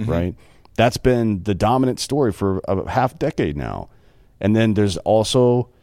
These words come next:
Speaker 2: at the same time, immense pressure on Latinx people to find their identity by being white supremacists
Speaker 1: Right.
Speaker 2: because that's the end thing to do.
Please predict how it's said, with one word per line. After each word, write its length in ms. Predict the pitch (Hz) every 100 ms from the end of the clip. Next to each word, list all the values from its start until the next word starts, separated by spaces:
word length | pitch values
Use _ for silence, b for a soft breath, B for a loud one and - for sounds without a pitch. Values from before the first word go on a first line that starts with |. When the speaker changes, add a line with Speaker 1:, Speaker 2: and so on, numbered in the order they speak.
| b
Speaker 2:
at 120 | - -
the 60 |
same 260 | - 117 110
time, 400 | 110 110 92 85
immense 300 | 85 98 92
pressure 480 | - 98 - 92 67
on 400 | 73 73 76 73 b b b -
Latinx 420 | 92 - 110 -
people 220 | - 87
to 80 | 80
find 280 | - 95 92
their 120 | 87
identity 400 | 85 87 90 82
by 180 | 78 76
being 400 | 69 82 78 73 b _
white 160 | 87 82
supremacists 720 | - - 69 - - - - - -
Speaker 1:
Right. 160 | - 78
Speaker 2:
because 300 | 101 98 78
that's 300 | 90 90 -
the 160 | 85
end 200 | 80 87
thing 160 | 98 90
to 40 | 76
do. 320 | 85 92